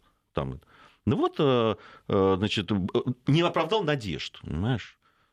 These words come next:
Вот, э, х-, хотелось большего в материальном плане и так далее. Не то, что человек, он не сидит на диване, я точно знаю. Он не, э, не, не баклуши бьёт, понимаешь? Человек, ну да, ну там нет такого образования, может быть, там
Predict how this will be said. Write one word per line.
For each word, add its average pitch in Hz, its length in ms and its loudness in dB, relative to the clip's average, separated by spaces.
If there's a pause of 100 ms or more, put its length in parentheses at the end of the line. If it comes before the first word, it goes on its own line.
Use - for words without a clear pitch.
(120)
Вот, 110 240 0
э, 120 180 4
х-, 123 200 -2
хотелось 135 520 0
большего 143 800 2
в 92 60 -4
материальном 143 760 2
плане 113 420 2
и - 20 0
так 110 220 -2
далее. 73 340 0 (720)
Не 131 140 2
то, 269 100 0
что 269 140 -2
человек, 135 340 -2
он 135 160 4
не 170 140 2
сидит 175 340 -2
на 190 100 0
диване, 135 500 0 (280)
я 101 140 0
точно 120 340 -2
знаю. 73 360 -2 (300)
Он 147 300 2
не, 156 280 4 (240)
э, 117 420 4
не, 123 220 4
не 127 100 4
баклуши 135 500 0
бьёт, 87 300 0
понимаешь? 131 380 2
Человек, 175 300 0 (120)
ну 120 160 2
да, 160 280 2
ну 117 120 0
там 101 220 0
нет 156 300 -2
такого 123 380 2
образования, 110 640 -2
может 95 260 0
быть, 90 200 0
там 85 180 -2